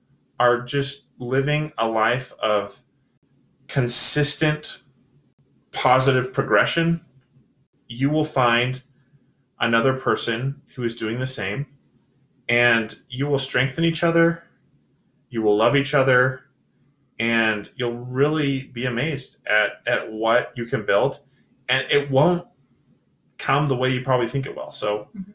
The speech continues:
Speaker 1: just be open to that.
Speaker 2: And don't miss out on your life in the meantime.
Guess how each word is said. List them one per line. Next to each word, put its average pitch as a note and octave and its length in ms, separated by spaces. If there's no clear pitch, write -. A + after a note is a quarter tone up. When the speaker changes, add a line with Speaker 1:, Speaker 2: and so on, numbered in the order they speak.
Speaker 1:
just C3+ 160
be C#3 80
open C#3+ 180
to F#2 60
that. - 260
Speaker 2:
And G3+ 160
don't A#3 180
miss G#3 220
out F3 180
on E3+ 140
your D#3+ 120
life D#3 260
in D#3+ 60
the D3+ 60
meantime. D3+ 480